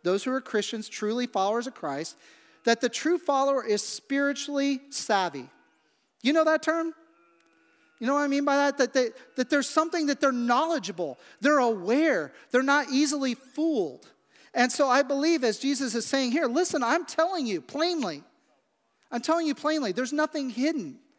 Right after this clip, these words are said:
I want you to know, and so you're knowing. I'm sharing it with you." That there will be leaders who will speak powerfully with signs and wonders, and they're gonna claim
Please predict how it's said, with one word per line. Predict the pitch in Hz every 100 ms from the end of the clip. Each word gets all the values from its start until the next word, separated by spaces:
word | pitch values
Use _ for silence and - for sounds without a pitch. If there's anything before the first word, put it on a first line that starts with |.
| _ _ _ _
I | 220
want | 262 285 294
you | 302
to | 262
know, | 254 285 320
and | 262
so | -
you're | 294 285
knowing. | 269 294 339 190 131 - _ _
I'm | - 226
sharing | - - 285 302 269 190
it | 175
with | 151 -
you." | 139 127 - _ _ _ _ _ _ _ _ _
That | 233 226
there | 269
will | 262
be | 254
leaders | 254 254 302 311 320 277 - _ -
who | 254
will | 240
speak | - 240 233
powerfully | - 277 294 285 - 202 160 135 - - -
with | 214
signs | - 269 285 311 294
and | 277
wonders, | 277 294 214 151 -
and | 220 233
they're | 247
gonna | 277 262
claim | - 311 320 269